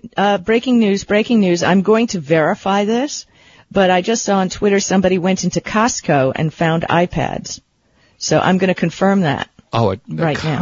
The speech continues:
Speaker 2: Costco. That's new. Richard, and Richard's there. Richard, are you, um, can you come on the air with us? 'Cause I wanna ask you a question about,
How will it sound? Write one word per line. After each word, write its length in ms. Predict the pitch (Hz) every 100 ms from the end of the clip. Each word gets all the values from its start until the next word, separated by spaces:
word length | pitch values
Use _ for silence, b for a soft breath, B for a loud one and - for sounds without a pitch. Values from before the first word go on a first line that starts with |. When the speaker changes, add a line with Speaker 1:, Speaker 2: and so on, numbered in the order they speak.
| 202
Speaker 2:
Costco. 320 | - 113 98
That's 240 | 123 -
new. 100 | 117
Richard, 300 | 120 156 151
and 100 | 127
Richard's 320 | 147 - 113
there. 140 | 95 95
Richard, 320 | 123 - 135
are 100 | 123
you, 380 | 120 123 123 123
um, 260 | 120 117
can 180 | 139 139
you 60 | 139
come 160 | 160
on 80 | 143
the 80 | 135
air 100 | 139
with 160 | 143 156
us? 160 | 147 B B B
'Cause 100 | 113
I 40 |
wanna 180 | 113 113
ask 180 | 104 -
you 140 | 110
a 40 | 104
question 380 | - 101 - 95
about, 320 | 92 90